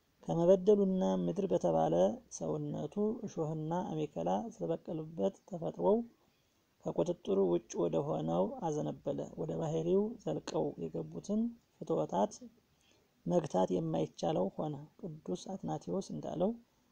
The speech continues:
እግዚአብሔርንና የእግዚአብሔር የሆነውን ማሰብ ማሰላሰል ትቶ ስለ ሥጋውና በዚያ ስር ስላለው ሐሳብ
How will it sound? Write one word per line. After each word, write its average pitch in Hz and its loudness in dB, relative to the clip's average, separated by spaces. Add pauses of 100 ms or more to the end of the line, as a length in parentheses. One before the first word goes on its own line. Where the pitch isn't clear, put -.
(300)
እግዚአብሔርንና 151 2 (180)
የእግዚአብሔር 151 2 (100)
የሆነውን 156 -2 (140)
ማሰብ 196 0 (160)
ማሰላሰል 170 -4
ትቶ - -6 (140)
ስለ - -10
ሥጋውና 170 -4 (140)
በዚያ 185 0
ስር 202 -4 (580)
ስላለው 160 0
ሐሳብ 185 -2